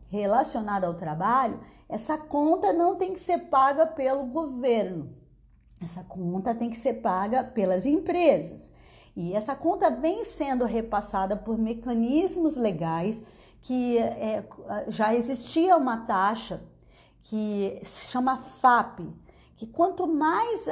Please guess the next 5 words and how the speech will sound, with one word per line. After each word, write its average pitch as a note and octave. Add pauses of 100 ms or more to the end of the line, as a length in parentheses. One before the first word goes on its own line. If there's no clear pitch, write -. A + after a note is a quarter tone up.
(140)
a B3+
empresa F#3+
tem B3+
pessoas G#3+
afastadas, A3